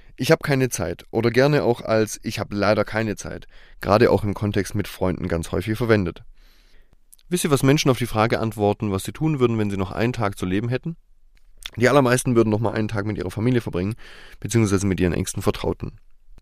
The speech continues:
Und ganz ähnlich ist es auch bei Menschen, die im Sterben liegen. Auch da ist es so, dass keiner sagt, „Hätte ich doch nur mal mehr gearbeitet.“ Auch hier steht sinngemäß,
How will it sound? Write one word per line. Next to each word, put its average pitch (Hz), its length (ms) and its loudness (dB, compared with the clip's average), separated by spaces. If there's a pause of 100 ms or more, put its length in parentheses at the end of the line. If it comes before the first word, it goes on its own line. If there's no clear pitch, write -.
(300)
Und 123 100 4
ganz 139 220 4
ähnlich 131 240 2
ist 117 100 0
es 117 120 -2
auch 113 100 2
bei 110 100 0
Menschen, 120 260 0
die 113 60 0
im 107 80 0
Sterben 104 340 0
liegen. 82 320 -8 (880)
Auch 117 120 -2
da 127 160 6
ist 156 140 2
es 135 100 0
so, 131 160 8
dass 113 160 4
keiner 123 340 4
sagt, 98 400 2
„Hätte 120 160 0
ich 113 60 -4
doch 98 140 -2
nur 120 120 2
mal 107 140 2
mehr 101 160 2
gearbeitet.“ 90 680 -4 (480)
Auch 107 140 0
hier 156 160 6
steht 123 260 0
sinngemäß, 123 680 2